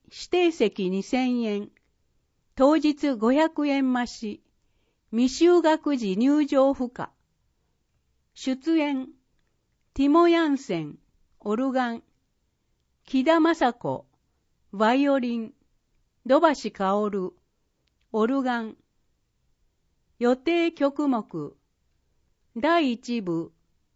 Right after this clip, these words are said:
パイプオルガン、土橋薫。バイオリン、木田雅子。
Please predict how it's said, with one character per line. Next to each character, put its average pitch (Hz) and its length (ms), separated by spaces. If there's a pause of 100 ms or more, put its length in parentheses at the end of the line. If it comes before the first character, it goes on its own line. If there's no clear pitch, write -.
パ 269 160
イ 339 100
プ 320 260
オ 302 80
ル 247 140
ガ 175 200
ン、 143 140 (160)
土 247 160
橋 247 320
薫。 180 560 (840)
バ 233 220
イ 302 140
オ 294 120
リ 269 180
ン、 247 160 (380)
木 254 180
田 311 160
雅 285 320
子。 - 300